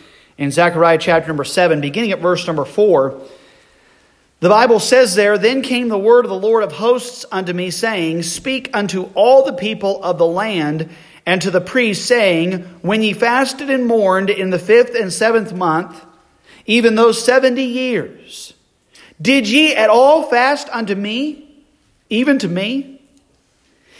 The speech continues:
And when ye did eat, and when ye did drink, did not ye eat for yourselves and drink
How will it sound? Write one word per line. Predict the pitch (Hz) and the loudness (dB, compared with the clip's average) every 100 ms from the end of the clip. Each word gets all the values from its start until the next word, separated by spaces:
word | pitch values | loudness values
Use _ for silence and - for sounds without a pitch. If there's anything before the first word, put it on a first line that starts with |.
| - | -4
And | 226 240 | 0 4
when | 269 277 | 4 4
ye | 285 | 2
did | 285 262 | 2 0
eat, | 233 285 302 - - - _ _ _ _ _ - | 0 0 0 -2 -12 -18 _ _ _ _ _ -4
and | 220 240 | 0 2
when | 269 | 4
ye | 269 269 | 2 2
did | 254 165 | 0 -2
drink, | 190 294 302 226 - - - _ _ _ _ _ _ _ _ _ _ - | -2 2 2 0 -6 -16 -20 _ _ _ _ _ _ _ _ _ _ -4
did | 247 247 | 0 4
not | 302 302 285 | 4 2 0
ye | 254 | -6
eat | 220 262 285 | -4 -2 -2
for | 285 214 | -2 -2
yourselves | 190 170 - 220 226 269 285 214 | -2 -2 0 4 6 4 4 -2
and | 170 | -6
drink | 151 226 240 - | -4 -4 -4 -6